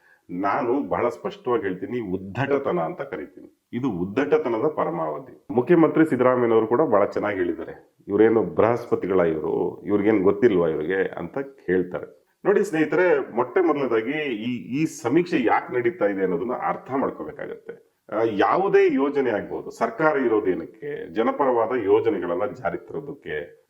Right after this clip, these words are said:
ಜನರ ಕಷ್ಟಗಳನ್ನ ಅರ್ಥ ಮಾಡ್ಕೊಂಡು ಪರಿಹಾರ ಕೊಡೋದಕ್ಕೆ ನಮ್ಮ ಸರ್ಕಾರಗಳು ಇರುವಂತದ್ದು. ನಾವೇ ಮಾಡ್ಕೊಂಡ ಸರ್ಕಾರಗಳು.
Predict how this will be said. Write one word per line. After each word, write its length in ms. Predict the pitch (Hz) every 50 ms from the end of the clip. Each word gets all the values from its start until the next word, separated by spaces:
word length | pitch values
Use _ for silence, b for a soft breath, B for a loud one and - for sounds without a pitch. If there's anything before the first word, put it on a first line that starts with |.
| 90 87
ಜನರ 300 | 101 123 143 160 160 170
ಕಷ್ಟಗಳನ್ನ 720 | 160 - 120 113 - - - 170 143 143 131 123 123 139 151 156 151 143 120 - - - - - -
ಅರ್ಥ 180 | 98 - - 139 147 151
ಮಾಡ್ಕೊಂಡು 460 | 139 - - - - 104 107 135 139
ಪರಿಹಾರ 420 | 139 104 104 123 135 143 147 147
ಕೊಡೋದಕ್ಕೆ 460 | - - 107 101 95 90 - - -
ನಮ್ಮ 260 | 135 120 98 90 98 92
ಸರ್ಕಾರಗಳು 600 | - 98 90 - - 110 98 92 85 82 90 -
ಇರುವಂತದ್ದು. 800 | 82 82 87 95 87 76 - - 78 73 73 - - - _ _ -
ನಾವೇ 280 | 98 104 127 165 185
ಮಾಡ್ಕೊಂಡ 400 | 165 135 113 107 - - 110 120
ಸರ್ಕಾರಗಳು. 840 | 143 131 123 90 87 - 92 80 78 78 78 - - - - _ _